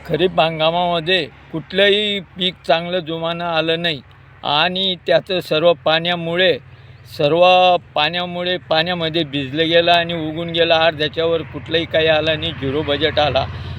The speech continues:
आणि शासनाने अशी काही लोकांना आशा दावली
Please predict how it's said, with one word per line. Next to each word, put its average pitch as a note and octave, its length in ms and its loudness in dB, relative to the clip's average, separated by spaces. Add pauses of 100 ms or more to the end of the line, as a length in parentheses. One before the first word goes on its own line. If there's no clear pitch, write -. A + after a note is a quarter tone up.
(120)
आणि F#3+ 240 -2
शासनाने G#3 800 0 (1300)
अशी F3+ 280 -2
काही A#3 680 0 (100)
लोकांना G#3+ 560 0
आशा G3+ 680 4 (120)
दावली F#3+ 480 2